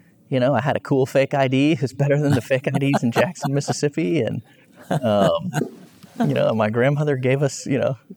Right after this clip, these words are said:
some, some money at Christmas to float, you know, beer. And my dad was, you know, his,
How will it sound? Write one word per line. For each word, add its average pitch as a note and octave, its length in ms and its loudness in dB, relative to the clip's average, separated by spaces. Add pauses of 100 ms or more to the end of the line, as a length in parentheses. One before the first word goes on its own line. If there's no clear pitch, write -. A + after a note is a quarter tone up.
some, G#2 360 -4
some G2 400 -4
money C3 260 2
at - 120 -6
Christmas C#3+ 460 -2
to B2 80 -6
float, C3 380 0
you B2+ 100 -2
know, A2+ 140 2
beer. A#2 360 0
And A#2+ 100 -2
my D#2 100 -2
dad A2 320 -2
was, B2+ 320 -6 (140)
you B2+ 100 -4
know, B2+ 280 -2
his, D3 200 -6